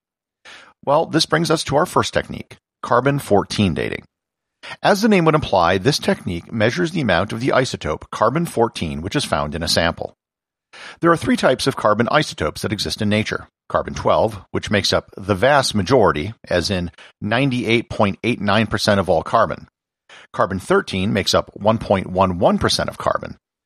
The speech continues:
Both of those isotopes are stable, meaning that they do not undergo radioactive decay. However, there's another isotope,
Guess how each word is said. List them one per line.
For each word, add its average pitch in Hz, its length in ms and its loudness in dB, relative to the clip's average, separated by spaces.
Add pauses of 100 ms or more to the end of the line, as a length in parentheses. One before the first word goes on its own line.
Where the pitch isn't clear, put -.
(240)
Both 170 320 0
of 214 80 0
those 135 220 4
isotopes 87 640 0
are 80 180 2
stable, - 600 0
meaning 104 280 0
that 98 160 2
they 104 100 0
do 101 100 -2
not 110 220 2
undergo 107 420 2
radioactive 82 580 -2
decay. - 400 -4 (720)
However, 123 400 2
there's 110 260 2
another 185 320 2
isotope, - 580 -4